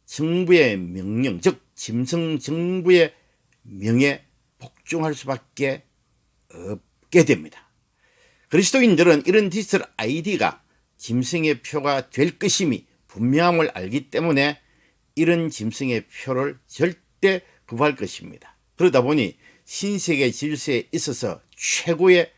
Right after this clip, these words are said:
적은 그리스도인이 될 수밖에 없고 이들이 마지막 환란을 통과해 주님을 만나는 영광을 맞게 될 것입니다.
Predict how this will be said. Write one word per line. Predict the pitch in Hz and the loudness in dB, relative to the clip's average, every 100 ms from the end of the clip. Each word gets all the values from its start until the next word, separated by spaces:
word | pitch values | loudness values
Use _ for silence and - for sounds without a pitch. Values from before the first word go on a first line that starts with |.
| _ _ | _ _
적은 | - - 156 156 156 - _ _ _ | -8 -2 4 4 2 -4 _ _ _
그리스도인이 | 120 151 - 147 147 127 | -2 -2 -2 -2 0 0
될 | 101 | -2
수밖에 | - 123 123 - 104 - _ | -4 -6 -6 -4 -6 -6 _
없고 | - 95 _ 135 - - _ _ _ _ _ | -20 -20 _ 2 2 0 _ _ _ _ _
이들이 | 180 208 202 147 90 - _ _ | -4 2 4 2 0 -10 _ _
마지막 | 107 117 147 139 147 - | -6 -4 -2 0 -2 -6
환란을 | - - 120 120 131 147 180 185 | -20 -10 -2 0 2 2 2 -2
통과해 | - 131 101 80 - _ _ _ | -4 -4 -4 -6 -12 _ _ _
주님을 | 127 117 107 101 | -4 -2 -4 -4
만나는 | 95 123 165 170 170 175 175 - _ - | -4 -4 -2 -2 0 0 -4 -12 _ -12
영광을 | 101 104 107 117 120 147 151 _ _ _ _ _ | -8 -6 -2 -2 0 -2 -4 _ _ _ _ _
맞게 | 98 110 - - 113 120 117 | -10 -10 -10 -6 -6 -6 -10
될 | 107 98 | -10 -8
것입니다. | 92 - - - - | -10 -16 -18 -20 -20